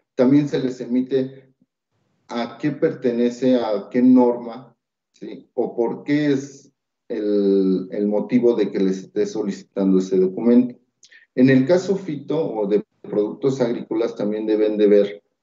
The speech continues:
no nada más origen y destino, si también, sino también el tránsito de las mismas mercancías por donde van a pasar, ¿sí? El cumplimiento de esto ayuda o les beneficiará a ustedes en el sentido de,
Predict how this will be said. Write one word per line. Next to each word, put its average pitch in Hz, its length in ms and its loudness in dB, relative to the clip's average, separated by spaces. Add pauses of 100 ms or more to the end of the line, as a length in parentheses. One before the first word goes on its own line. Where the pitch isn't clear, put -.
(180)
no 127 260 6
nada 135 340 4
más 131 540 2
origen 131 480 0
y 123 80 4
destino, 123 500 -2
si 95 180 -10
también, 113 440 -6
sino 107 320 -8
también 110 360 -4
el 107 200 -6
tránsito 120 720 -2
de 90 200 0
las 95 240 2
mismas 98 320 2
mercancías 98 720 0
por 107 340 -2
donde 117 240 0
van 127 160 4
a 127 140 0
pasar, - 500 -6 (380)
¿sí? - 340 -12 (480)
El 127 200 0
cumplimiento 170 680 2
de 147 240 2
esto 139 560 -8 (260)
ayuda 135 640 0
o 120 80 4
les 104 220 -4
beneficiará 104 680 -6
a 123 60 2
ustedes 127 800 0 (420)
en 117 160 -6
el 104 140 -2
sentido 110 560 2
de, 98 340 2